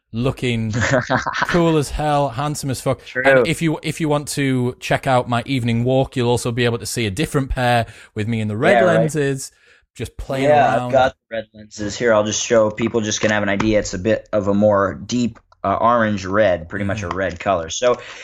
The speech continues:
Speaker 2: so yeah, that's where people can find us. I think that's a great start. And then, I mean, if someone does wanna read more about the deep science, they can check out Doctor Jack Kruse if they want. Uh, obviously, people can check out Doctor Joe Dispenza and his progressive online workshop.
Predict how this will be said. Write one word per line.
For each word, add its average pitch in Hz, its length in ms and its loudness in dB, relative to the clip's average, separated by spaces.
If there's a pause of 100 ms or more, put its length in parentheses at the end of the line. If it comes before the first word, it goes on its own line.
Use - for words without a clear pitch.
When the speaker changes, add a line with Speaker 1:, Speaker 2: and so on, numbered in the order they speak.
(140)
Speaker 2:
so - 120 -4
yeah, 190 120 2
that's 160 200 2
where 233 120 0
people 220 200 -8
can 160 140 -2
find 156 300 2
us. 143 120 -2
I 139 60 2
think 160 160 -4
that's 147 180 -2
a 135 60 -4
great 127 300 -2
start. 139 280 2
And 127 80 -6
then, 123 180 0
I 127 100 -6
mean, 127 180 -4
if 120 80 -10
someone 147 280 -4
does 131 200 2
wanna 131 240 -2
read 123 540 -6
more 127 200 4
about 120 240 0
the 101 80 -14
deep 131 300 -8
science, 127 480 0
they 120 140 -4
can 113 120 -8
check 113 280 -2
out 127 180 2
Doctor 127 260 -2
Jack 120 280 -2
Kruse 139 340 -8
if 143 120 -10
they 139 120 -2
want. 127 360 0 (220)
Uh, 104 220 0
obviously, 117 400 0
people 117 240 -6
can 110 140 -6
check 123 240 0
out 120 160 2
Doctor 117 260 0
Joe 113 220 -2
Dispenza 117 680 0
and 104 120 -6
his 107 160 -8
progressive 107 640 -6 (240)
online 117 520 2
workshop. 143 640 0